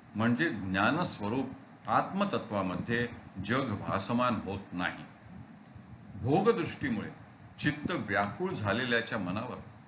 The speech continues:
"ब्रह्मैवेदं जगत सर्वम", म्हणजे हे सर्व जग गर-, हे सर्व जग ब्रह्मच आहे,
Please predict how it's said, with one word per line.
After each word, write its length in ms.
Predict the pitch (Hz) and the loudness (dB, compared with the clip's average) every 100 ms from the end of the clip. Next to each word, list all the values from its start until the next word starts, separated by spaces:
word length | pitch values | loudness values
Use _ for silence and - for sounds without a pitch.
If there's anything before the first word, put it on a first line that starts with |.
| - - - - - | -20 -18 -16 -16 -10
"ब्रह्मैवेदं 1200 | - 95 120 127 120 139 196 131 120 113 147 135 | -8 -2 2 6 6 6 4 4 4 4 2 2
जगत 380 | 101 104 151 - | 0 0 0 0
सर्वम", 400 | - 95 85 76 78 - - - - - | -4 -4 -4 -10 -12 -20 -20 -20 -20 -4
म्हणजे 400 | 117 156 165 - - - - - | 0 2 2 0 -6 -16 -14 -4
हे 100 | 143 | -2
सर्व 360 | - 143 185 | 0 0 0
जग 320 | 196 120 156 101 | 0 0 -2 -2
गर-, 460 | 104 101 - - | -2 -4 -8 -4
हे 120 | 117 | 0
सर्व 320 | 147 127 151 165 | 0 0 -2 -2
जग 320 | 104 135 107 | 0 0 0
ब्रह्मच 500 | 104 107 104 180 110 | 2 4 6 4 4
आहे, 220 | 87 78 | 0 -2